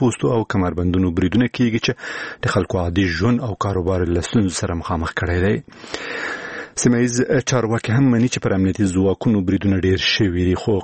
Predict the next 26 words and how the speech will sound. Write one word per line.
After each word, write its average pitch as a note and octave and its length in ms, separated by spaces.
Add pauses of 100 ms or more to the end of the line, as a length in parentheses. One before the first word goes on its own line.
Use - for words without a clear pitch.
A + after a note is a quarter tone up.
(120)
قومي G2+ 280
مشران A2+ 480 (240)
او G#2+ 80 (140)
سپین F#2 280
ږیري E2+ 200
وایي F#2 200
د G2 140
امنیتي F#2+ 320
ځواکونو F#2 500
رهبري F2 320 (120)
کمزوري F#2 500
ده G2 80
او G2 80
نشي A#2 240
کولای A2+ 360
روان F#2+ 360
ناسم E2 420
حالت F#2 340 (180)
سم F#2 240
رهبري E2+ 360
کړي. C3 160 (720)
د G2 220
ازادي A2 240
راډیو A2 460
خبریال G#2 380
الیاس، F#2+ 360